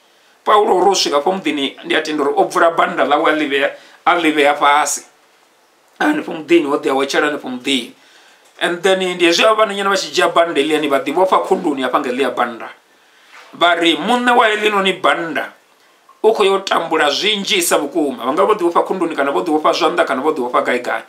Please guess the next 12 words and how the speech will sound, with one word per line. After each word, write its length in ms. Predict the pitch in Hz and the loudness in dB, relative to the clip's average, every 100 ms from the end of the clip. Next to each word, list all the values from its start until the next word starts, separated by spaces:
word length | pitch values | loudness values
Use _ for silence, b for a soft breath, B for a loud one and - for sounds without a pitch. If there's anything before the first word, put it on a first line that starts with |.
| B B B - | B B B -2
U 80 | |
khou 220 | - 214 214 | 4 2 4
tambula 420 | 226 180 170 156 | 0 2 2 2
zwinzhisa 680 | - 285 277 269 247 - 175 | 0 -2 0 0 0 0 0
vhukuma, 600 | - 175 160 123 - - _ _ _ _ _ | -2 -2 0 -2 -8 -20 _ _ _ _ _
a 80 | 196 | -2
tshi 160 | 190 - | -2 -2
tambulela 500 | 185 185 170 135 123 | 0 2 2 0 -2
i, 140 | 104 _ _ - | -6 _ _ -6
iwangeli. 680 | 156 156 147 127 113 - - _ _ _ _ _ _ _ _ _ _ _ _ _ _ _ _ _ _ _ | 0 2 0 -2 -4 -6 -18 _ _ _ _ _ _ _ _ _ _ _ _ _ _ _ _ _ _ _
And 220 | 160 180 170 | -4 -4 -2
then, 380 | 165 143 120 | -2 -2 -6